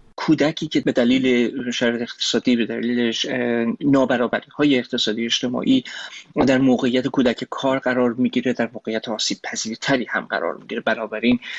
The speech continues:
بیشتر این حق رو داره که از حمایت جدی تمام شهروندان برخوردار باشه. اه، از اون طرف، اه، کودک دوباره کاری که مهاجر هم هست، به دلیل تبعیض‌های مضاعفی که می‌بینه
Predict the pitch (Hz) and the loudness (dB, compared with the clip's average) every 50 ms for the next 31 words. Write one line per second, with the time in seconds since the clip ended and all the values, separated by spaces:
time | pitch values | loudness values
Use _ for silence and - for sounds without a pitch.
0 | - - - 143 131 143 147 127 117 - - - - 151 143 135 120 - - 123 | -8 -2 0 2 4 4 4 4 4 2 0 0 0 2 2 2 0 0 -2 -2
1 | 117 110 110 107 - - - - - 123 110 - 123 117 104 - 120 113 117 113 | -2 -2 -2 -4 -6 -8 -10 -6 -4 -4 -4 -2 -2 -4 -2 0 0 -2 0 -2
2 | 120 110 - - 117 113 113 - - 92 - - - 123 120 117 113 117 123 - | -4 -4 -4 -4 -2 -2 -2 -2 -2 -4 -4 -2 2 2 2 4 4 2 0 0
3 | - 113 - - - 120 - - 135 123 120 - - 127 131 135 123 120 - - | -2 -4 -2 0 0 0 0 2 2 2 2 2 0 0 2 2 2 2 0 0
4 | 127 110 110 - - 110 98 104 80 - - - - - - - - - - - | 0 -2 -2 -2 -2 -4 -4 -4 -4 -6 -6 -8 -8 -6 -4 -4 -2 -2 -4 -6
5 | - - - - - - - 135 123 123 123 - 131 120 135 131 120 - 131 123 | -4 -2 -2 -2 -2 0 0 2 2 2 2 2 2 2 2 2 2 2 0 2
6 | 120 123 - - - - 147 143 131 127 123 123 123 120 - - - 147 139 131 | 2 0 -2 -4 -6 -2 0 2 2 4 4 2 2 0 -2 -2 0 0 2 2
7 | 127 135 139 - - 135 127 127 123 - - 131 110 123 120 117 117 117 - - | 2 0 0 0 0 2 2 2 2 0 0 0 2 2 2 2 0 0 -2 -4
8 | - - - 131 127 139 147 139 135 127 - - - 127 127 127 123 123 - - | -4 -2 0 2 2 4 4 4 4 2 0 -2 -4 0 0 2 2 0 -2 -6
9 | - - 139 131 127 135 139 131 123 123 123 120 117 - 127 123 123 - - 113 | -8 -2 0 2 4 4 4 2 2 0 0 0 2 2 2 2 0 -2 -6 -8
10 | 113 - - 120 117 117 120 113 - - - - - - - 135 - - 127 123 | -8 -8 -6 -4 -2 0 0 0 0 -2 -4 -6 -6 -4 -4 -4 -2 0 0 2
11 | 123 120 123 127 123 123 123 - - - 123 123 - 165 147 123 113 - - - | 4 4 4 4 4 2 0 0 -2 -2 -2 -2 0 0 2 2 2 0 0 2
12 | 143 151 156 151 139 127 117 - 120 120 - 151 151 - 147 117 - 110 95 98 | 2 4 4 4 2 2 2 0 0 0 -2 -2 0 0 0 0 0 -2 -4 -4
13 | - - 76 - - | -4 -6 -8 -10 -10